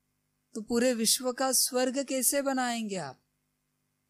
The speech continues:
और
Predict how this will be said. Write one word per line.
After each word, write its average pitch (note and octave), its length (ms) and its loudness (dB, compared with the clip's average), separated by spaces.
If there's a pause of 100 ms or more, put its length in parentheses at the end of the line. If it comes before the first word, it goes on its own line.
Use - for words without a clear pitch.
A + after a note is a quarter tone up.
(1900)
और B3+ 260 -2